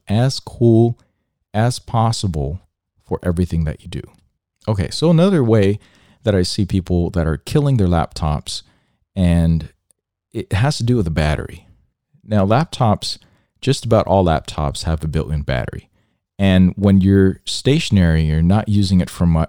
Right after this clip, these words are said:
from on the, on the go or traveling, is obviously the heat, which we talked about a bit.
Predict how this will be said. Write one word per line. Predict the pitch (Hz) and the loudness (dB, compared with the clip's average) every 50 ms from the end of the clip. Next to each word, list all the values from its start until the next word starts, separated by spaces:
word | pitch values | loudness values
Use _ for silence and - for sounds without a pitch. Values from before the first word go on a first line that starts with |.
| _ _ - | _ _ -20
from | - - - 92 87 82 80 78 76 73 76 - _ _ _ - | -14 -6 -2 0 0 2 0 0 -2 -2 -4 -8 _ _ _ -8
on | - 80 87 92 | -4 0 2 2
the, | 92 - - | 2 2 0
on | 98 98 98 | 0 2 2
the | 104 | 2
go | 90 92 92 87 90 95 107 - _ _ _ _ _ _ _ _ _ _ - | 2 2 2 4 4 2 0 -4 _ _ _ _ _ _ _ _ _ _ -8
or | 120 107 | -8 -6
traveling, | - - 104 95 90 80 90 90 95 113 - _ _ _ _ _ _ _ _ _ | -4 0 0 2 2 2 2 0 0 0 -4 _ _ _ _ _ _ _ _ _
is | - 107 98 95 92 90 - - - - | -2 2 2 4 2 2 -2 -6 -10 -4
obviously | - 104 104 104 104 - - 101 101 | -2 -2 0 0 -2 -2 0 0 0
the | 90 101 | 0 0
heat, | 92 - 92 90 95 - - | -2 0 -2 -2 -2 -2 -4
which | 95 90 - 95 | -6 -6 -4 -4
we | 95 | -4
talked | 90 - - 87 87 - 87 | -4 -2 -4 -4 -2 -2 -2
about | 80 82 80 82 90 - _ _ - | -2 0 0 -2 -2 -4 _ _ -10
a | 85 | -6
bit. | 80 80 78 90 - | -4 -2 -2 -2 -4